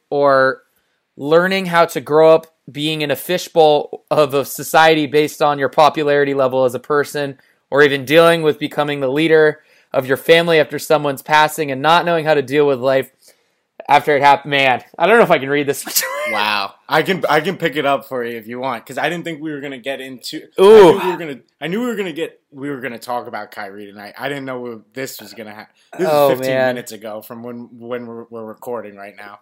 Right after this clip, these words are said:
Speaker 1: Yeah,
Speaker 2: All right,
Speaker 1: this
Speaker 2: I'll pick,
Speaker 1: is
Speaker 2: I'll pick it up.
Speaker 1: hijack
Speaker 2: I'll
Speaker 1: the
Speaker 2: give you,
Speaker 1: podcast.
Speaker 2: I'll give you a break right now.
Speaker 1: Okay, yeah,
Speaker 2: All
Speaker 1: give
Speaker 2: right,
Speaker 1: me a
Speaker 2: so
Speaker 1: break.
Speaker 2: then he goes, "But this game of sports entertainment matters more than someone's mental health and well-being, right?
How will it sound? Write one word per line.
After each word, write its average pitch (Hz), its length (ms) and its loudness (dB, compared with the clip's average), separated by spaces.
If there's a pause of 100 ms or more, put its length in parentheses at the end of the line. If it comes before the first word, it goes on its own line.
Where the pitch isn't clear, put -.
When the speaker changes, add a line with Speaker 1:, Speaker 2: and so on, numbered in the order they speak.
(100)
Speaker 1:
Yeah, 151 260 -2
Speaker 2:
All 131 80 4
right, - 40 -4
Speaker 1:
this 151 100 -2
Speaker 2:
I'll 135 60 -4
pick, 170 100 -6
Speaker 1:
is 151 140 -8
Speaker 2:
I'll 139 140 -2
pick 165 160 2
it 170 120 2
up. 127 60 2
Speaker 1:
hijack 143 140 2
Speaker 2:
I'll 123 60 -8
Speaker 1:
the 143 80 -4
Speaker 2:
give 135 60 -8
you, 143 60 0
Speaker 1:
podcast. 123 480 -6 (420)
Speaker 2:
I'll 139 180 -4
give 135 200 -6
you 143 140 -6
a 120 60 -10
break 123 360 -8
right 110 180 -10
now. 117 300 -10
Speaker 1:
Okay, 131 320 -2
yeah, 131 80 0
Speaker 2:
All 127 60 -2
Speaker 1:
give 117 60 -4
Speaker 2:
right, 143 80 -6
Speaker 1:
me 156 40 -6
a 156 40 -2
Speaker 2:
so 139 80 -4
Speaker 1:
break. 135 180 -4
Speaker 2:
then 139 100 -10
he 143 80 -8
goes, 131 180 -8 (600)
"But 139 640 -2 (560)
this 139 240 -10
game 151 180 -2
of 160 80 -8
sports 160 300 -8
entertainment 139 500 -12
matters 123 320 -10
more 131 200 -10
than 120 100 -14
someone's 123 280 -12
mental 123 300 -12
health 120 220 -12
and 113 120 -16
well-being, 117 540 -8
right? 107 320 -10